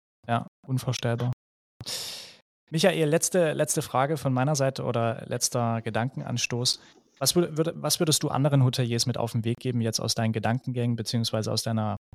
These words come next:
Erfahrung heraus nach der Mehrwertsteuerumstellung, wie sie generell darauf reagieren sollen? Also was ist deine gesetzte Meinung,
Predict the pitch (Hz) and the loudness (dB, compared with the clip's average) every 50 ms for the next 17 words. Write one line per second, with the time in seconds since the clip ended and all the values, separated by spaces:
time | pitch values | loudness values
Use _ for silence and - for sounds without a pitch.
0 | - - - - _ - - 113 - - 113 117 127 139 135 127 127 123 113 117 | -18 -18 -18 -18 _ -4 -4 -2 0 2 2 4 4 6 6 6 6 4 4 2
1 | 113 113 117 117 113 - - - - _ _ _ _ - - - 117 110 120 - | 2 2 2 2 2 0 0 -2 -8 _ _ _ _ -20 -14 -4 0 0 0 2
2 | - 127 113 117 117 117 120 113 - - 123 117 113 110 123 120 123 - - 123 | 2 2 2 2 2 2 0 -2 -2 -2 0 0 0 0 0 0 -2 0 2 2
3 | 110 110 110 110 110 104 110 120 127 143 123 131 123 - 120 110 110 107 107 104 | 2 4 2 2 0 0 0 2 4 4 4 4 4 4 4 4 6 4 4 2
4 | 104 95 101 98 95 98 98 98 - - - _ _ _ _ _ _ _ - - | 2 2 2 2 2 0 -2 -4 -6 -12 -18 _ _ _ _ _ _ _ -8 -4
5 | 107 101 101 107 107 104 104 98 - - - - _ _ _ _ - - 101 117 | -4 -4 -4 -4 -4 -4 -4 -4 -6 -8 -10 -12 _ _ _ _ -20 -4 0 2
6 | 120 113 123 113 - 117 110 107 107 104 104 101 - _ _ _ _ _ _ _ | 2 4 4 2 2 2 0 0 0 -2 -4 -8 -10 _ _ _ _ _ _ _
7 | - - 113 104 110 120 123 - - - 120 110 107 107 107 110 117 113 110 110 | -4 -2 0 2 2 4 4 2 2 2 2 2 2 2 4 4 4 4 4 2
8 | 104 | 0